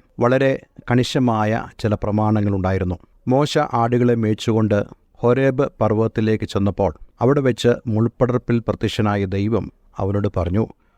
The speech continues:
"മോശയെ, നീ നിൽക്കുന്ന സ്ഥലം വിശുദ്ധമാകയാൽ നിന്റെ കാലിൽ നിന്നും ചെരുപ്പ് ഊരിക്കളക." ദൈവത്തിന്റെ വിശുദ്ധിയിലേക്ക് പ്രവേശിക്കുവാൻ അന്ന് കർശനമായ നിയന്ത്രണങ്ങളുണ്ടായിരുന്നു.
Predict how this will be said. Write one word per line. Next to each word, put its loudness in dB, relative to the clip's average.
"മോശയെ, 2
നീ 0
നിൽക്കുന്ന 0
സ്ഥലം 0
വിശുദ്ധമാകയാൽ 0
നിന്റെ 2
കാലിൽ 2
നിന്നും 2
ചെരുപ്പ് 2
ഊരിക്കളക." -2
ദൈവത്തിന്റെ 2
വിശുദ്ധിയിലേക്ക് 0
പ്രവേശിക്കുവാൻ -2
അന്ന് 0
കർശനമായ 2
നിയന്ത്രണങ്ങളുണ്ടായിരുന്നു. 0